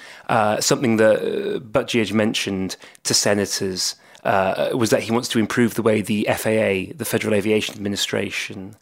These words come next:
regulates airplane technology. Um, obviously, this is off the back of the, uh, debacle around the Boeing seven three seven MAX,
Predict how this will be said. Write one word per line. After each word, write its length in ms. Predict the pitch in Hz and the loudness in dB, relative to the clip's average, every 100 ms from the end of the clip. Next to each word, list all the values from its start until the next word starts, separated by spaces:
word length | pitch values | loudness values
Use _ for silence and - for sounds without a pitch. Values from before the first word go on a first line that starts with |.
| - - - | -20 -18 -2
regulates 560 | 123 123 131 113 113 120 | 2 2 4 2 2 2
airplane 400 | 113 - 104 98 | 2 2 -2 -2
technology. 800 | - - 101 98 - 101 92 95 - - - | -6 -4 -6 -6 -6 -8 -10 -14 -18 -18 -2
Um, 380 | 127 101 104 110 | 2 4 4 2
obviously, 380 | 117 113 - 107 | 2 2 2 0
this 120 | 101 | 0
is 140 | 104 | -2
off 140 | 104 - | -2 -2
the 60 | |
back 280 | - 101 - | -2 -2 -2
of 160 | 104 98 | -6 -4
the, 240 | 101 98 | -2 2
uh, 200 | 95 95 - - - - | 2 0 -4 -14 -8 0
debacle 420 | 120 110 - 107 | 4 4 4 2
around 280 | 101 101 101 | 2 2 2
the 60 | |
Boeing 480 | 95 101 98 95 92 - - | 2 4 2 0 -4 -8 -6
seven 260 | - 110 104 | -2 -2 -2
three 140 | 104 | -2
seven 320 | 110 101 101 | 0 0 2
MAX, 480 | 104 98 - - - | 2 0 -4 -4 -4